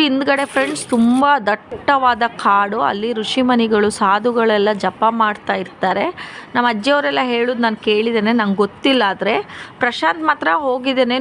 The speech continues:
ನೋಡಿದ್ದೇನೆ ಅಂತ ಸಹ ಹೇಳಿದ್ದಾರೆ. ಅದು ನನಗೆ ಗೊತ್ತಿಲ್ಲ ಅಷ್ಟು, ಅಂದ್ರೆ ಹೇಳಿದ್ದೆ ನಾನು ಕೇಳಿದ್ದು, ನಾನಾಗಿ ನೋಡಿಲ್ಲ ಅಷ್ಟೇ. ಇದ್ದಾರೆ ಮಾತ್ರ ಕಂಪಲ್ಸರಿ ಅದು ಗೊತ್ತು. ಇದ್ರ ಹಿಂದ್ಗಡೆ ಸಾಧುಗಳು ಮತ್ತು ಋಷಿಮುನಿಗಳೆಲ್ಲ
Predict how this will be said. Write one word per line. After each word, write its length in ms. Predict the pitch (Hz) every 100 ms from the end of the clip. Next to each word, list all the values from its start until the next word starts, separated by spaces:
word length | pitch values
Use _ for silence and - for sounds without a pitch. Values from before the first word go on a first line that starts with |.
| 254
ನೋಡಿದ್ದೇನೆ 480 | 233 254 240 247 233
ಅಂತ 120 | 214 226 -
ಸಹ 100 | 240 240 196
ಹೇಳಿದ್ದಾರೆ. 480 | 202 214 190 202 349 - - - - - - 233
ಅದು 160 | 226 277
ನನಗೆ 240 | 254 233 214
ಗೊತ್ತಿಲ್ಲ 320 | 220 220 247 208
ಅಷ್ಟು, 220 | 196 - - -
ಅಂದ್ರೆ 140 | 269 262
ಹೇಳಿದ್ದೆ 380 | 247 285 330 349 302
ನಾನು 120 | 254 -
ಕೇಳಿದ್ದು, 360 | 233 240 208 262
ನಾನಾಗಿ 420 | 208 214 247 240 247
ನೋಡಿಲ್ಲ 360 | 214 208 208 - -
ಅಷ್ಟೇ. 220 | 202 - 370 - - - - 233
ಇದ್ದಾರೆ 340 | 233 330 359 330
ಮಾತ್ರ 160 | 294 320 -
ಕಂಪಲ್ಸರಿ 580 | 247 247 269 254 247 302 226
ಅದು 120 | 196 202
ಗೊತ್ತು. 240 | - 190 -
ಇದ್ರ 120 | 190 214
ಹಿಂದ್ಗಡೆ 360 | 208 214 202 165 -
ಸಾಧುಗಳು 560 | - 208 214 220 196 196 196
ಮತ್ತು 240 | 196 - 214 196
ಋಷಿಮುನಿಗಳೆಲ್ಲ 720 | 196 240 233 208 190 190 196